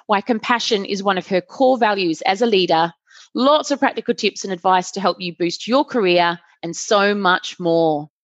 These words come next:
So, Steph, welcome to the Psychology of Successful Women podcast. It's so great to be speaking with you today.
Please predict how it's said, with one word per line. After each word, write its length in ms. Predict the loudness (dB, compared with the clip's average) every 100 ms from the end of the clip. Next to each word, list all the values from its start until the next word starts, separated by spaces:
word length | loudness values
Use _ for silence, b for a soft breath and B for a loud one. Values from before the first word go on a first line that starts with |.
| _
So, 280 | -4 -2 -2
Steph, 500 | -2 -2 0 0 -4
welcome 500 | -4 0 0 0 -4 -2
to 140 | -2
the 100 | -2
Psychology 680 | -2 -2 0 0 2 -2 -2
of 80 |
Successful 500 | -4 -6 -4 -4 -2
Women 260 | -2 -2 -4
podcast. 760 | -2 -2 0 0 0 -2 -10 -12
It's 220 | -12 -10
so 260 | 0 0 2
great 240 | 0 -2
to 60 | -6
be 80 | -12
speaking 400 | -2 -2 -2 -8
with 160 | -8
you 120 | -10
today. 520 | -8 -2 0 0 -4